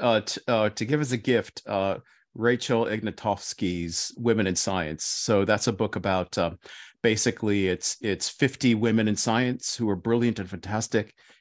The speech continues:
Ignatowski is a fantastic illustrator, very distinctive style.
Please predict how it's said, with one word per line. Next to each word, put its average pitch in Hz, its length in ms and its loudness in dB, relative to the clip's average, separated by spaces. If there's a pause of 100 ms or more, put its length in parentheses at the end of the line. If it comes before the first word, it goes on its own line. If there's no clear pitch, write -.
(120)
Ignatowski 101 800 0
is 98 200 -2
a 90 60 2
fantastic - 800 -6
illustrator, 101 580 -2
very 101 180 0
distinctive 82 500 -8
style. 82 500 -4